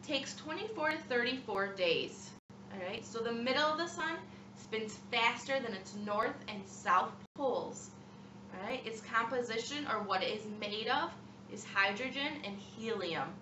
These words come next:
And did you know on the surface the temperature can get six thousand four hundred degrees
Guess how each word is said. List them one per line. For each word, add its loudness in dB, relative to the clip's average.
And -4
did -4
you -2
know 6
on 6
the 0
surface -2
the -6
temperature -4
can -4
get -2
six -8
thousand 0
four 0
hundred -6
degrees -6